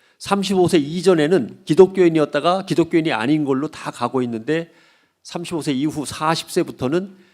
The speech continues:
기독교인이었던 사람들은 그대로 유지가 되고 여기에 새로운 인구가 막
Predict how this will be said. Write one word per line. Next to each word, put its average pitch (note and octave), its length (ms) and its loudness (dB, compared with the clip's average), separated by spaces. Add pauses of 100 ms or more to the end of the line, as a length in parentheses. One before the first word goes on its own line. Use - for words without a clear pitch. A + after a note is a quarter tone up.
(160)
기독교인이었던 D#3 1200 0
사람들은 C#3 520 -4
그대로 D3+ 320 0
유지가 C3 380 0
되고 A#2 320 -2
여기에 C3 340 0
새로운 F#3+ 380 0
인구가 C3 340 -4
막 G#2+ 200 -10